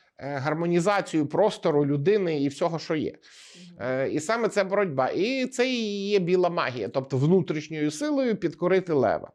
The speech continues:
Speaker 1: І саме, е, число одинадцять, воно і є у, е, в травні цього року. Тобто це для лю-, людства, числа кажуть, для людства це іспит.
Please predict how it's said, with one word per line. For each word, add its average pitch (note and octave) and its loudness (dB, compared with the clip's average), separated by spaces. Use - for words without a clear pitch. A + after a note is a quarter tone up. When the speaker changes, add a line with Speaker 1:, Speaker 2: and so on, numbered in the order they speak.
Speaker 1:
І F3+ 4
саме, A3 2
е, E3 4
число - 0
одинадцять, D#3 0
воно F#3 2
і F3+ -2
є F#3+ 0
у, D3+ -6
е, C#3+ -6
в B2+ -10
травні E3+ -4
цього D3+ -4
року. G#2+ -4
Тобто D#3 -2
це G3+ 0
для D3 2
лю-, E3 0
людства, F3 2
числа G#3 0
кажуть, A#2 -4
для D3 2
людства A3+ -2
це G3 0
іспит. - -4